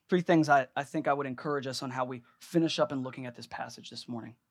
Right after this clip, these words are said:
Right? The first one is this. Do your leaders exhibit these things? That's kind of a big question to ask because I'm one of your leaders. So I'm basically asking you, examine me in light of what you see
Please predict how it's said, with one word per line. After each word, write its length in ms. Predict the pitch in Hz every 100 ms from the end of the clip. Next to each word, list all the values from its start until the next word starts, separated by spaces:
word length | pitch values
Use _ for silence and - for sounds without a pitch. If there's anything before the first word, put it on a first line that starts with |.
| _
Right? 120 | - 135
The 60 |
first 240 | 139 170 175
one 80 |
is 100 | 151
this. 380 | 127 123 - - _ _ _ _ _ _ _ _ _ _ _ _ _ _
Do 80 | 160
your 260 | 165 190 180
leaders 520 | 165 185 170 156 -
exhibit 460 | 156 135 156 123 -
these 180 | 117
things? 500 | - 113 113 - - _ _ _ _ _ _ _ _
That's 120 | 165
kind 140 | 214 226
of 60 |
a 60 | 196
big 140 | 196
question 340 | - 220 - 165
to 60 |
ask 260 | 143 175 -
because 200 | 165 165
I'm 280 | 165 202 170
one 180 | 190
of 100 | 196
your 140 | 175 185
leaders. 440 | 190 - - - - _ _ _ _ _ _
So 120 | -
I'm 140 | 175 180
basically 560 | 196 233 208 202 180 -
asking 460 | 190 233 - 190 156
you, 260 | 143 147 156 _ _ _ _
examine 720 | 170 170 165 147 214 247 240 202
me 180 | 208
in 280 | 180 170 165
light 180 | 165 190
of 140 | 185
what 160 | 160 175
you 120 | 165
see 480 | 151 - 160 131 127